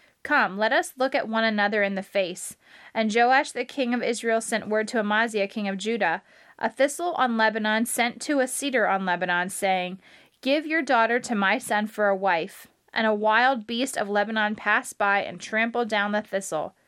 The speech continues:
You say, 'See, I have struck down Edom,'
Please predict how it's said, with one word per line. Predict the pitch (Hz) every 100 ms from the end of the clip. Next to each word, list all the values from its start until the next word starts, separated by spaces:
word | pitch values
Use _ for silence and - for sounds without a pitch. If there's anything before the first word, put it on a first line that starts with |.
| _
You | 247 247 247 277
say, | 302 247 214 196 208 - - _ _ _
'See, | - 269 277 285
I | - 269
have | 254
struck | 214 - 254 262
down | 269 233 226
Edom,' | 214 214 180 180